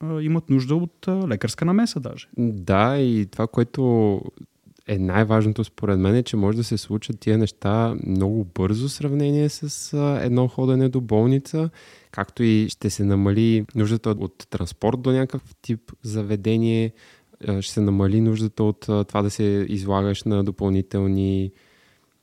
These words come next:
Speaker 2: външни фактори, нали, да отидеш в болница и всъщност да се, случайно да се разболееш от нещо. И другото, което е, че тия неща ще се случват моментално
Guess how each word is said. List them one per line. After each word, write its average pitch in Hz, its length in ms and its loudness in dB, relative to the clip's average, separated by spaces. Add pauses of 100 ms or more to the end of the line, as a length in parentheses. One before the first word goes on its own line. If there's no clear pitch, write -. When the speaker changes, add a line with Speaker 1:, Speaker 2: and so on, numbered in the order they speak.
(160)
Speaker 2:
външни 104 360 0
фактори, 95 540 0
нали, 92 260 -2
да 95 100 -6
отидеш 92 300 -6
в 95 120 -6
болница 87 540 0
и 95 220 -4
всъщност - 680 -6
да 104 140 -8
се, 92 240 -4 (320)
случайно 98 520 -2
да 92 140 -2
се 90 220 -6 (180)
разболееш 90 540 -2
от - 140 -12
нещо. 143 460 -2 (380)
И 131 120 0
другото, 123 360 2
което 123 280 2
е, 127 40 2
че - 120 -10
тия 120 140 0
неща 117 260 0
ще - 100 -8
се - 80 -6
случват - 640 -10 (160)
моментално 92 920 0